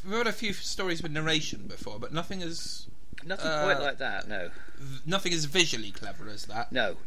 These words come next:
Speaker 2: no, that was, that was, uh, extraordinary. Um, and obviously setting the scenes for, you know, the fact that there are, um, a lot of,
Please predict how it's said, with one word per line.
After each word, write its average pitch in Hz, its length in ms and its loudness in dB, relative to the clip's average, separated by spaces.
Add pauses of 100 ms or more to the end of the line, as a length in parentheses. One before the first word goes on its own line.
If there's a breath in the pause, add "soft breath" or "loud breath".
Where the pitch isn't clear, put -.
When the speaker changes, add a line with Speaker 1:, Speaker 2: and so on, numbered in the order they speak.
Speaker 2:
no, 95 220 -2 (100)
that 104 260 0
was, 95 460 -2
that - 180 0
was, 98 300 -2
uh, 95 260 0
extraordinary. 101 720 -2 (800 loud breath)
Um, 107 280 0
and 143 120 2
obviously 139 340 0
setting 113 400 2
the 101 80 0
scenes 90 600 2
for, 98 420 0 (500)
you 107 100 0
know, 90 120 0
the 98 120 0
fact 95 300 0
that 101 220 0
there 101 240 2
are, 98 260 2 (920 loud breath)
um, 98 400 0
a - 80 0
lot 107 280 0
of, 113 160 -2